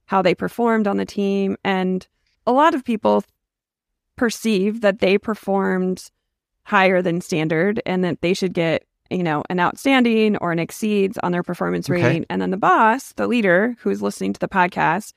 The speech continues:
Speaker 2: Yeah.
Speaker 1: has to give them the news and have the difficult conversation of,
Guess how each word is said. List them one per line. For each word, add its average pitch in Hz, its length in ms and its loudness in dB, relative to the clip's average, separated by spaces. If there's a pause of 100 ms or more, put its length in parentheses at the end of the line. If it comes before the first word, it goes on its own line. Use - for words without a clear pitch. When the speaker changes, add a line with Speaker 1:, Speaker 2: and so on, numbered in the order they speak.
(120)
Speaker 2:
Yeah. 104 200 0
Speaker 1:
has 254 240 2
to 285 140 0
give 220 280 0
them 214 240 2
the 196 80 -2
news 196 540 0
and 220 100 -2
have 202 220 0
the 202 60 0
difficult 202 400 -2
conversation 180 720 -2
of, 175 240 -6